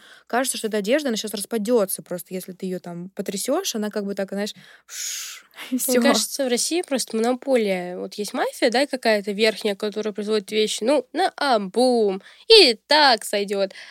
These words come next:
Speaker 2: И они никому не дают новым ребятам вообще пробиться. И поэтому многие ребята уезжают просто в другие страны Восточной Европы, где сейчас, ну, на мой взгляд, развиваются очень сильно тренды, и она, ну, Восточная Европа реально становится гораздо,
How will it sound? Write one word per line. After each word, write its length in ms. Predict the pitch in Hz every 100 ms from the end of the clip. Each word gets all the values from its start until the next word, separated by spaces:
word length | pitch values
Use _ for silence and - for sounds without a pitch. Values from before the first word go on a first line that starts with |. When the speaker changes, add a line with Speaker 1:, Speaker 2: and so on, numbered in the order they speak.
| - - _
Speaker 2:
И 240 | - 240
они 200 | 233 247 349
никому 260 | 294 269
не 80 | 294
дают 220 | 226 240
новым 300 | 226 294 370
ребятам 360 | 269 226 247 254
вообще 160 | 220 208
пробиться. 500 | 226 220 220 - 214
И 40 |
поэтому 360 | - 220 233 226
многие 260 | 233 226
ребята 300 | 214 277 392
уезжают 280 | 262 233 226
просто 380 | - 214 - 208
в 20 |
другие 260 | 208 220 233
страны 400 | - 214 208 202
Восточной 420 | 196 214 - 214
Европы, 460 | 202 240 466 - 277
где 260 | 208 208 220
сейчас, 440 | - 226 208 - - - - _
ну, 80 | 240
на 100 | 226
мой 200 | 226 214
взгляд, 380 | 202 214 208 196
развиваются 560 | 202 214 214 208 202
очень 160 | 202 -
сильно 240 | 208 196
тренды, 640 | 190 202 208 403 381 240 208
и 40 |
она, 300 | 190 196 196 190 -
ну, 140 | 214
Восточная 380 | 185 - 208 202
Европа 280 | 190 254 208
реально 360 | 175 254 320 - - - _ _ -
становится 500 | - 214 208 220 196
гораздо, 280 | 202 202